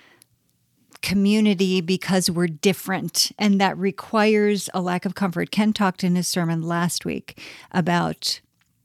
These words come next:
the fact that worship isn't about comfort, and we don't like that.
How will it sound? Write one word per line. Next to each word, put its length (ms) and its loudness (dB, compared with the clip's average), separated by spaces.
the 60 -2
fact 300 2
that 120 0
worship 340 0
isn't 240 0
about 300 -2
comfort, 540 -8
and 140 0
we 100 4
don't 220 4
like 300 -2
that. 420 -14